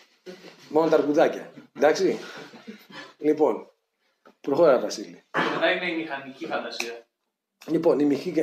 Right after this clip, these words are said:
Speaker 1: η μηχανική φαντασία είναι αυτό που οι περισσότεροι άνθρωποι έχουνε και πέφτουνε σε αυτό που λέμε τώρα το Inception. Τι δηλαδή; Ότι πλέον χάνουν τον έλεγχο της φαντασίας τους. Η φαντασία, εφόσον έχει πάρει καινούριες πεποιθήσεις, ε,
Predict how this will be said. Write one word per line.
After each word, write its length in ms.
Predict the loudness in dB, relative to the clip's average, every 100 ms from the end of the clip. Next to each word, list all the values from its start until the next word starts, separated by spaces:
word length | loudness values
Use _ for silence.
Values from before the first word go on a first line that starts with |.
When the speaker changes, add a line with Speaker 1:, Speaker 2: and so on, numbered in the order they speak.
| -2
Speaker 1:
η 40 |
μηχανική 380 | -2 0 0 0
φαντασία 420 | 2 2 0 -2
είναι 80 | -2
αυτό 160 | -2 0
που 100 | 2
οι 120 | 2
περισσότεροι 600 | -2 -6 -2 0 2 2
άνθρωποι 360 | 2 0 2
έχουνε 440 | 4 4 0 -4 -4
και 120 | -8
πέφτουνε 360 | -2 0 2 0
σε 100 | 0
αυτό 140 | -4
που 100 | -2
λέμε 360 | 2 2 2 -2 -10
τώρα 260 | _ 0 0
το 100 | -2
Inception. 600 | -6 0 0 0 -12 -20 _
Τι 120 | 2
δηλαδή; 540 | 4 2 2 0 0 -6 -20 -20 _
Ότι 260 | -2 -2 -2
πλέον 500 | 0 4 6 4 0
χάνουν 400 | 0 2 2 -2
τον 180 | 2
έλεγχο 300 | 2 2 -2
της 140 | -8 -10
φαντασίας 520 | -10 -10 -6 -4 -4
τους. 260 | -2 -4 -6 _ _ _
Η 80 |
φαντασία, 560 | -2 2 2 0 0 0
εφόσον 360 | 0 -4 -2 -2
έχει 160 | 0
πάρει 200 | 2 2
καινούριες 400 | 2 -2 0 -2
πεποιθήσεις, 720 | -2 -4 -2 -2 -2 -4 -8 -16 _ -2
ε, 260 | 2 2